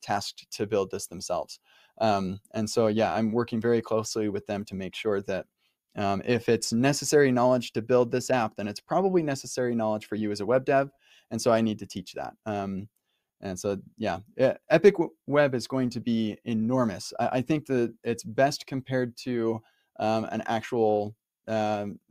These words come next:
C S degree, um, really, because the, the goal is to onboard people who've never touched programming and then have them on the other end, um, be able to, like, build a full stack app themselves. So, uh, it's probably gonna take me about two years to finish,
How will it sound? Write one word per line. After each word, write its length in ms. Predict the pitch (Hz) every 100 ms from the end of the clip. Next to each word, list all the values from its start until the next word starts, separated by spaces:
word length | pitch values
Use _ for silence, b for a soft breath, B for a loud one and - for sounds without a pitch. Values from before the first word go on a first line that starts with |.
| -
C 280 | - 143 139
S 200 | 131 -
degree, 540 | 107 110 107 107 127 _ _ _ _ -
um, 340 | 107 104 101 -
really, 260 | 110 110
because 440 | 110 110 117 104 -
the, 280 | 107 104 101
the 100 | 98
goal 280 | 107 113 110
is 140 | 101 -
to 440 | 113 101 98 92 -
onboard 400 | 110 107 101 -
people 260 | 107 101
who've 200 | 107 104
never 280 | 104 107 104
touched 380 | - 101 - -
programming 560 | 107 104 101 110 123 117
and 340 | 107 101 92 -
then 300 | 107 104 101 _ -
have 200 | 113 107
them 200 | 107 98
on 160 | 101
the 100 | 101
other 200 | 90 104
end, 260 | 92 95 90 _ _ _ -
um, 460 | 107 101 95 92 - 113
be 120 | 107
able 160 | 95 90
to, 340 | 95 90 90
like, 220 | 82 87
build 160 | 90 90
a 80 | -
full 140 | 82
stack 260 | - - -
app 160 | 65
themselves. 480 | - - 64 64 - b b b
So, 420 | - 113 101 98 104 -
uh, 240 | 107 104 -
it's 160 | 117 - _
probably 320 | - 120 135 135
gonna 220 | 127 113
take 180 | 117 113
me 100 | 113
about 220 | 101 78
two 140 | -
years 240 | 110 110 -
to 100 | 98
finish, 420 | 104 139 -